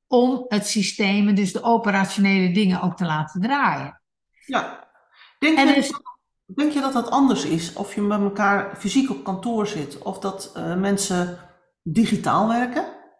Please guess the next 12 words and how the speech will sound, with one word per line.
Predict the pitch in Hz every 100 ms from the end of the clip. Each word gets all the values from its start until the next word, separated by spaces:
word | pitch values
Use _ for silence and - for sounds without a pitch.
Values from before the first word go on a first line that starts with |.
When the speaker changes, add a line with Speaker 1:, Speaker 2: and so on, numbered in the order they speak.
| _ -
Speaker 1:
Nee, | 294 185
dat | 196 214
denk | 277 240
ik | 220
niet. | 262 214 147 - _
Ik | - 220
denk | 247 262 196
wel | 185 202 254 392 - - _ _ _ _
dat | 240 262 262
je, | 254 240 - -
Speaker 2:
<laughs> | -
Speaker 1:
ehm, | 214 208 208 208 202 202 202 208